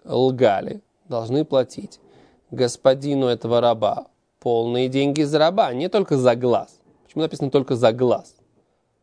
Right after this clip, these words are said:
То есть они пришли,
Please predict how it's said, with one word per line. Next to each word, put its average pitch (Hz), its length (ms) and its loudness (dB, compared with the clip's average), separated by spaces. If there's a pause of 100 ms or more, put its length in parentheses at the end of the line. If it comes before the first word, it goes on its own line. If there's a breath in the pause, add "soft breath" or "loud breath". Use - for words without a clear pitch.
(720)
То - 1120 -20
есть - 160 -16
они 139 220 -2
пришли, 143 640 -2